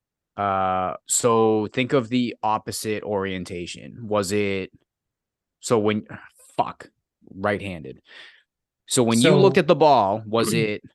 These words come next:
Speaker 1: did it go towel, ball, feet, like, coming closer to you?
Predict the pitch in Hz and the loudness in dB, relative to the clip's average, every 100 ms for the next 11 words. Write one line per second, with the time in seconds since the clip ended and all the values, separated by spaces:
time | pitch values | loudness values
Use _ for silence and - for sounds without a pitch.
0 | _ _ _ - 117 113 123 117 104 92 | _ _ _ -6 -2 0 2 2 2 -2
1 | _ _ _ _ _ _ - 139 131 139 | _ _ _ _ _ _ -6 -2 0 2
2 | 156 156 147 - _ - 123 123 123 120 | 2 2 0 -10 _ -2 2 2 2 0
3 | 117 _ - - 113 139 - - 107 98 | -6 _ -20 -12 -6 -6 -6 -4 -2 -2
4 | - 117 107 - 113 110 139 143 175 175 | -2 -2 -2 0 -2 0 -2 -2 -2 -4